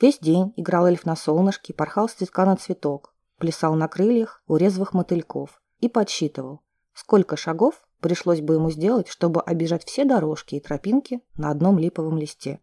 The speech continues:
За дорожки и тропинки он принимал жилки листа, да они и были для него бесконечными дорогами. Раз — не успел он обойти и половины их —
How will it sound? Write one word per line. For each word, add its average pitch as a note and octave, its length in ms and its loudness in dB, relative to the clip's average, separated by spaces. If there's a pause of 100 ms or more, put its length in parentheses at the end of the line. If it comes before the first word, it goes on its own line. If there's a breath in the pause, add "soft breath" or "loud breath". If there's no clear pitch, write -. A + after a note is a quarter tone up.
(200)
За E3+ 100 4
дорожки G3 400 6
и - 20 0
тропинки B3 440 4
он A#3 120 6
принимал A3 400 6
жилки A3 280 2
листа, D#3 540 -2 (160)
да E3+ 140 0
они C4+ 220 10
и - 20 8
были F3 220 2
для D3 160 -2
него D3 200 -2
бесконечными F3 640 -2
дорогами. D3+ 560 -2 (380)
Раз — B3 360 0 (280)
не D#3+ 120 0
успел G3+ 280 0
он F#3+ 100 4
обойти F3 400 0
и F3 60 -2
половины G3+ 500 2
их — - 240 -12